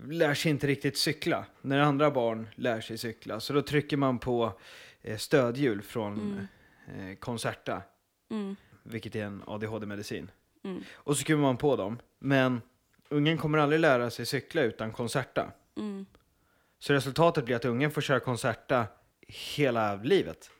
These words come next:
Speaker 2: Ja.
Speaker 1: Problemet är så här, vad, vad händer den dagen Concerta inte längre är godkänt?
Speaker 2: Eh, för ett problem är det, det finns ju studier på att, eh, ja, centralstimulanta droger just för folk med A D H D,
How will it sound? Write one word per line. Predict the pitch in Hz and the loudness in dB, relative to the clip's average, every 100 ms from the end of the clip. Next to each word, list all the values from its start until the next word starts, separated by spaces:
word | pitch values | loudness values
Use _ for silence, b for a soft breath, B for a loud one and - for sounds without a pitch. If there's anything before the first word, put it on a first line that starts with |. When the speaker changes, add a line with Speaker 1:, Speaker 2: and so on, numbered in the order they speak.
| - | -10
Speaker 2:
Ja. | 214 208 214 - | -6 -6 -8 -4
Speaker 1:
Problemet | 139 127 220 175 - | 0 6 6 6 0
är | 104 | -2
så | 113 | 0
här, | |
vad, | 113 135 | 2 2
vad | 139 | 4
händer | 139 143 135 | 4 4 4
den | 127 123 | 4 4
dagen | 139 175 | 2 2
Concerta | 139 139 143 120 135 | 0 -2 -2 -2 -2
inte | 120 117 | 0 0
längre | 117 | 0
är | 117 | 0
godkänt? | 123 117 170 123 - _ _ _ _ _ _ B B B B - | 0 -2 -4 -4 -8 _ _ _ _ _ _ B B B B -10
Speaker 2:
Eh, | 202 208 | -8 -8
för | - 233 - | -4 -4 -2
ett | 269 294 - | 0 -2 -4
problem | 254 202 190 190 | -6 -4 -2 -2
är | 220 | -2
det, | 185 | -4
det | 185 | -4
finns | 226 220 202 | -4 -4 -6
ju | |
studier | 190 170 160 160 | -8 -6 -6 -8
på | - 165 | -8 -6
att, | 160 165 _ 160 | -6 -8 _ -8
eh, | 151 147 156 - - | -6 -6 -10 -16 -4
ja, | 175 151 - | -2 -2 -6
centralstimulanta | - 190 202 185 175 175 180 180 175 175 - 160 | -6 -4 0 0 0 -2 -2 0 -2 -4 -6 -6
droger | 170 160 147 147 143 139 _ b b b b | -4 -6 -6 -6 -8 -10 _ b b b b
just | 147 180 175 - | -6 -4 -4 -8
för | - 175 156 165 - _ - - | 0 0 0 -4 -14 _ -20 -6
folk | 180 165 - | -4 -4 -4
med | 175 | -2
A | 165 | -2
D | 170 | -2
H | 165 156 | -2 -2
D, | 160 | -2